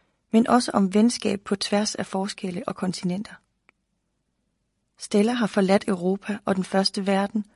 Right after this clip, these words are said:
og har slået sig ned i Afrika, den tredje verden, for at leve et nyt liv som forfatter. Her forsøger hun at lægge både sin egen historie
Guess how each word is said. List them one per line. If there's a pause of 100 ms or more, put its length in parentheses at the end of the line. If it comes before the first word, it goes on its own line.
(240)
og
har
slået
sig
ned
i
Afrika, (300)
den
tredje
verden, (360)
for
at
leve
et
nyt
liv
som
forfatter. (1800)
Her
forsøger
hun
at
lægge
både
sin
egen
historie